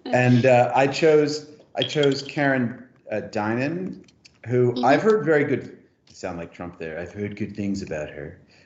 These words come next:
Speaker 1: But, um,
Speaker 2: <laughs>
Speaker 1: I have heard, I've heard, like, people who've worked with her, in-, including Republicans, who sing her praises. And, uh, you know, she is, uh, an economics professor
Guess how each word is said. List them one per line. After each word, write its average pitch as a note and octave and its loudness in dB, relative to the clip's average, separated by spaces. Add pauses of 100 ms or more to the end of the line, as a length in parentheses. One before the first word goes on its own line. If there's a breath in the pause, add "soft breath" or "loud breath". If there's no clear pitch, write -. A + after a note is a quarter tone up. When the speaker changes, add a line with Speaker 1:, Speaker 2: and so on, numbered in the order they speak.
(120 soft breath)
Speaker 1:
But, A#2+ 2
um, B2 4
Speaker 2:
<laughs> - -6
Speaker 1:
I B2 4
have C#3+ 6
heard, A#2+ -2
I've B2+ -6
heard, B2+ -2
like, G#2+ -4
people C3 -4
who've A2+ -4
worked A2+ -4
with G#2 -8
her, F#2+ -4
in-, C3 -4
including G3 -2
Republicans, G2+ -2 (500 soft breath)
who B2+ -2
sing C3+ 2
her A#2+ 0
praises. G#2 -4
And, G2+ -4
uh, F#2+ 0
you A#2+ -2
know, F#2+ -2
she G#2+ -4
is, G2 -4
uh, F#2 0
an F#2 -4
economics E2+ -4
professor - -6